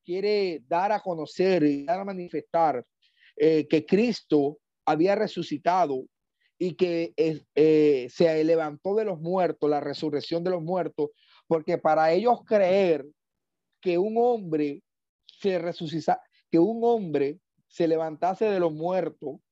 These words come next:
y que fuese recibido al cielo, para muchos incrédulos, aún para los fariseos y los saduceos,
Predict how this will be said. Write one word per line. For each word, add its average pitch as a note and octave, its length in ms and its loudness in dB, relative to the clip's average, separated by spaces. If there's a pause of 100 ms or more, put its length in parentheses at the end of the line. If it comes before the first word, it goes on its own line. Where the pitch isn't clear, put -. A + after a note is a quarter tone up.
(460)
y F3 640 0
que E3+ 420 -4 (480)
fuese G3 400 -6
recibido G3+ 680 -4
al E3 200 -2
cielo, F#3 680 0 (1300)
para D#3 220 -4
muchos G#3+ 800 -6
incrédulos, D#3 1000 -2 (460)
aún E3+ 340 -2
para G#3 180 -4
los F3 180 -6
fariseos F3 600 0
y E3 40 2
los D#3 380 -2 (200)
saduceos, E3 1000 -2